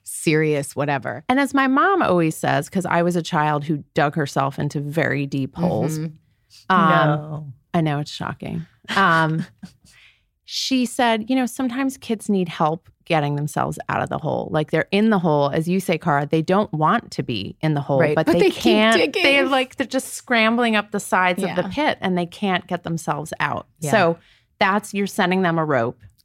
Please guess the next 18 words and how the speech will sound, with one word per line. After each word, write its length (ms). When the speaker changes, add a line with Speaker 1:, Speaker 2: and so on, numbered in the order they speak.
Speaker 2:
and 180
saying, 240
Speaker 1:
Exactly. 480
Speaker 2:
"Climb 400
on 200
up. 240
Like, 240
I'm 160
here. 480
Let's 240
try 200
it 80
again." 280
So 440
Speaker 1:
Yeah. 240
Speaker 2:
that's 300
response 520
one. 420